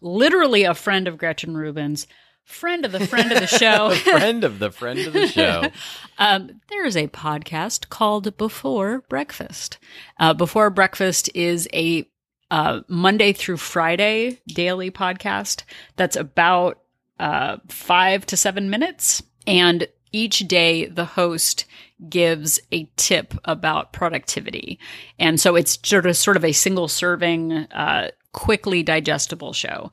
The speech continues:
Speaker 1: But she talks about how we live n-, our, we live our lives not in days, but in weeks. If you look at your week ahead, it's like, "Okay, well, I've got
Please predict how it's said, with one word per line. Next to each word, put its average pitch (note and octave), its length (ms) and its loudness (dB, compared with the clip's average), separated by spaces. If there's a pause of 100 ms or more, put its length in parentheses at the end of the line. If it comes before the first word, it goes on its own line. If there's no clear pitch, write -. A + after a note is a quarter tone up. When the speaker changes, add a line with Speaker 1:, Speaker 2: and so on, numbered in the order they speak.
(320)
Speaker 1:
But - 140 2
she C#4+ 300 4
talks - 480 0
about D#3+ 500 -4
how D#3+ 640 0
we F3 220 -2
live G#3 800 -2
n-, E3+ 140 -8 (240)
our, D#3+ 600 2 (120)
we F#3 160 -4
live A3 180 2
our G#3+ 140 4
lives D#3 420 0
not F#3+ 260 0
in F3 240 -2
days, C#3 720 -4 (340)
but E3 280 -2
in D3 260 -2
weeks. - 560 -2
If D#3 160 -2
you F#3+ 140 0
look G3+ 320 -2 (500)
at F3 180 2
your E3 200 -2
week E3 260 -4
ahead, D3+ 500 -4 (300)
it's E3+ 220 -2
like, D#3+ 180 -2
"Okay, F3+ 260 0
well, D#3+ 160 0
I've D#3+ 200 0
got D#3+ 320 2